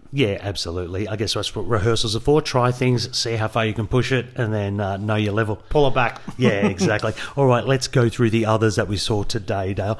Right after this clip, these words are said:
Speaker 1: North Macedonia, Circles and Andrea. What did we think of her?
Speaker 2: Um, look, I think she did a good job of the vocal, ninety-five percent of it was really, really, really good. Uh, the staging, there's some nice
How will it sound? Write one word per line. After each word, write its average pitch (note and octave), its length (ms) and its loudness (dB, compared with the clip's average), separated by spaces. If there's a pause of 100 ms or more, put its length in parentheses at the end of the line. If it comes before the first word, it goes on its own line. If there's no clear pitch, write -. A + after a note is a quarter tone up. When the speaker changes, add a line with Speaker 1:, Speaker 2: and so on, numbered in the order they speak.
(200)
Speaker 1:
North C#3+ 280 0
Macedonia, F#2+ 880 -2
Circles G2 440 -4
and F#2+ 180 -6
Andrea. G#2 500 0
What B2 100 0
did A2+ 100 -2
we G#2+ 60 2
think G2 180 -2
of G2+ 100 -6
her? D2 280 -10 (760)
Speaker 2:
Um, F#3+ 520 -2
look, F#3+ 200 0
I F3+ 100 6
think G3 280 -2
she - 200 -4
did D#3+ 200 -2
a D3 60 2
good C3 360 0
job C3+ 340 4
of B2 100 0
the B2 80 2
vocal, B2 840 0
ninety-five B2+ 600 0
percent A#2+ 240 -2
of G#2+ 60 -6
it A#2 60 -8
was A#2+ 160 -4
really, A#2+ 300 0
really, A2+ 200 -4
really A2 200 -4
good. D3 360 4 (420)
Uh, B2+ 220 2
the B2+ 120 -2
staging, F3+ 460 -2
there's G3 120 -2
some F#3+ 140 -2
nice B3 260 -4